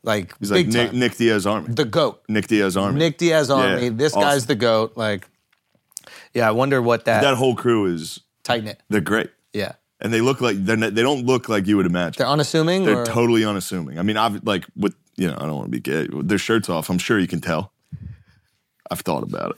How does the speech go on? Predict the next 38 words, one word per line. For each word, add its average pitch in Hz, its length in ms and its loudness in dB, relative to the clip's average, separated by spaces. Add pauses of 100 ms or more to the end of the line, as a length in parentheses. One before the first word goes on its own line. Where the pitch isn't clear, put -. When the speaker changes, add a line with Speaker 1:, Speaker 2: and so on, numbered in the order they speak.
Speaker 2:
it. - 220 4
<laughs> 208 1080 0 (320)
I've 127 140 2
pictured 151 380 2
every 120 200 2
one 113 220 0
of 101 80 -2
them. 135 120 2
<laughs> 226 1300 2
They're 254 100 0
not 185 220 2
gonna 196 140 0
like 170 340 -4
me. 180 320 -2
<laughs> - 40 0 (960)
Oh, 131 360 2
no. 123 240 0 (1080)
It's 175 120 2
so 208 240 0
weird. 170 220 0
I 117 100 -4
get, 139 220 -2
like, 127 280 2
uh, 107 380 0 (1000)
yeah. 101 220 -4 (340)
I - 40 -18
don't 104 100 -6
wanna 87 100 -8
st-, - 180 -14
I - 60 -16
don't 104 160 -16
know. - 80 -20
Speaker 1:
Coolest 247 480 2
famous 185 320 -2
person 160 380 0
you 151 80 4
met? 135 280 2
Speaker 2:
Easily. 120 300 2